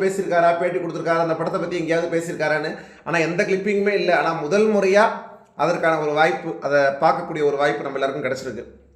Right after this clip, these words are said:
இந்த அனுபவத்தை அவர் பகிர்ந்துகிட்ட விதம், அது அவர் சூப்பர் ஸ்டாரை பற்றி சொன்ன விஷயங்கள், அந்த நினைவலைகள் எல்லாம் கேட்கும்போதே நமக்கு அவ்வளவு நெகிழ்ச்சியா இருந்தது.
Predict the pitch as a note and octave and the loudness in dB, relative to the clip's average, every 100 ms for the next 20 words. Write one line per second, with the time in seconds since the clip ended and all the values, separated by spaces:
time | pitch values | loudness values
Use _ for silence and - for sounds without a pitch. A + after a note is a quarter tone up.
0 | _ _ _ _ _ D#3 E3 D#3+ A3 B3+ | _ _ _ _ _ 0 4 6 4 4
1 | A#3 - G#3+ F#3 - F3 G#3+ A3 F#3+ F3+ | 2 2 0 0 0 2 2 2 -2 -2
2 | D#3 E3 G3 G3 - - - - C#3 F#3 | -4 -2 -2 -4 -10 -20 -20 0 2 2
3 | E3+ G#3+ A3 A3+ G#3+ F#3 F3 F3 G3 - | 0 -2 -2 0 2 2 0 -2 -4 -4
4 | F3 F3+ D#3+ - F#3 F3 F3 F3 C#3 D3 | -4 -4 -4 -2 -2 0 -2 -2 -6 -4
5 | D3+ G3 G3+ F3+ E3 D3+ F3 F3 F#3+ F#3+ | -2 0 2 0 0 0 -2 -2 -4 -4
6 | F#3 F#3 G3 F3+ C#3+ C3+ D#3 F3 D#3+ C#3+ | -2 0 0 -2 -2 -2 0 0 0 0
7 | C#3 E3 E3+ E3+ C3+ B2 B2+ C#3+ - | -2 -4 -2 0 0 -4 -6 -8 -12